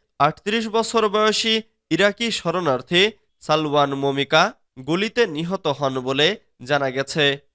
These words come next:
কর্তৃপক্ষ জানিয়েছে, ঘটনাটি তদন্ত করে দেখা হচ্ছে। স্টকহোম পুলিশের একজন মুখপাত্র নিশ্চিত করেছেন,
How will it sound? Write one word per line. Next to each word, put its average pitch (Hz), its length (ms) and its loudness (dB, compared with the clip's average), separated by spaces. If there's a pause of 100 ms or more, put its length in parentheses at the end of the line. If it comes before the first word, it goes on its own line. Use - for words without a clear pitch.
(200)
কর্তৃপক্ষ 220 640 -2
জানিয়েছে, 139 600 0 (400)
ঘটনাটি 208 500 0 (120)
তদন্ত 185 440 -2
করে 135 280 0
দেখা 143 300 -2
হচ্ছে। 143 360 -2 (480)
স্টকহোম 147 720 -2
পুলিশের 147 500 2 (320)
একজন 180 460 0
মুখপাত্র 208 560 -4 (140)
নিশ্চিত 143 500 -6
করেছেন, 143 520 0